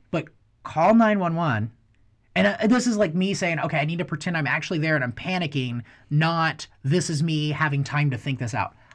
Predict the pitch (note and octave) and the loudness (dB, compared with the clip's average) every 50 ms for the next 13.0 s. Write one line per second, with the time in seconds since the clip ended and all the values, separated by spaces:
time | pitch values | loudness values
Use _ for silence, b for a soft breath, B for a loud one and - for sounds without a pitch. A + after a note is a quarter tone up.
0 | b - - - - D#4 C#4+ - - D3 D3 D#3+ G3 G#3 G#3 G#3 F#3+ F3 D3 B2+ | b -2 0 2 2 2 0 0 -2 -2 0 2 4 6 6 4 4 2 0 0
1 | C3+ C#3+ D3 D#3+ F3 F#3+ E3+ C3 A2 G#2+ C3 D#3 E3 B2+ G2 F#2+ - - - F#3+ | 0 0 0 0 0 0 -2 -4 -4 -4 -2 -2 -2 -2 -2 -6 -10 -6 -4 -4
2 | F#3+ F#3 F#3 C#3+ - F3+ D#3+ C#3+ E3 D3+ C#3+ D3 C#3 - b b b b b b | -4 -4 -6 -2 0 0 0 2 2 2 2 2 0 -4 b b b b b b
3 | b b b _ - - - F#3 F#3 F#3 F3 E3 D#3+ E3 E3 D#3+ D#3+ D#3 D#3 D3+ | b b b _ -4 -2 0 2 2 2 2 2 2 2 2 4 4 2 2 2
4 | D3 C#3+ C#3+ D3 C#3+ D3+ D#3 D#3 D#3+ D#3+ D3+ D#3+ D#3+ D3+ D3 C#3+ C#3+ B B B | 2 2 2 2 4 4 4 4 4 4 4 2 2 2 2 0 -2 B B B
5 | B B B B - - - F#3 F#3 F3+ D#3+ E3 E3 E3+ D#3 - F3+ D#3+ D#3 D3+ | B B B B -2 2 2 4 4 4 2 2 0 0 -2 -4 -4 -2 -2 0
6 | D3+ D3 C#3+ C#3+ C#3 - - D#3+ E3 E3+ D#3 D3 E3+ F3 E3 - E3 D3+ - F3 | 0 2 2 0 0 0 2 4 4 4 4 2 -2 -4 -4 -4 -4 -4 -2 -2
7 | D#3+ D3 D3 D3+ D3+ D3+ D3 D3+ C#3 D3 D3 E3+ F3+ E3+ E3 E3 D3+ D3 - - | 0 0 2 2 0 0 -2 -4 -4 -2 0 0 0 0 0 0 0 -2 -6 -8
8 | - C#3 A#2 - F3 E3+ D3+ C#3 B2+ C3 C#3+ D#3 D3 C#3+ C#3+ C#3 B2 A#2 A2 E3+ | -8 -8 -4 -2 -2 0 0 0 0 0 -2 -2 -2 -2 -2 -2 -2 -2 0 -2
9 | F3 D#3 D3 - D3 C#3+ C#3 C3+ A#2+ - - D3+ C#3+ C3+ C#3 B2 - C3+ B2 - | -2 -2 -2 -2 0 2 2 2 0 -2 -2 -2 0 0 -2 -2 -2 -6 -4 -2
10 | C#3 D3 D3+ C#3 C#3+ A#2+ A#2 C#3+ F#3+ A3+ A3 - - - F#3+ G3 F#3+ F3 D#3 D#3 | -2 0 0 -2 0 0 0 2 2 2 0 -2 -6 -8 -6 -4 -2 -2 -2 -2
11 | C#3+ C3+ C3+ D#3 D#3 D3 D3 C#3+ C#3+ C#3 C#3+ C#3+ D3 C#3+ C3+ C#3 B2 - D3 C#3 | -2 -2 -2 -2 -2 -2 -2 -2 0 0 2 2 2 2 0 -2 -2 -2 -4 -4
12 | B2 - - B2+ A#2 A#2+ C3+ C#3 C#3 B2+ B2 G2+ G2+ G2 - C#3 A#2 - - - | -4 -4 -6 -6 -4 -2 0 0 0 0 0 -2 -4 -4 -2 -2 -2 -2 -4 -10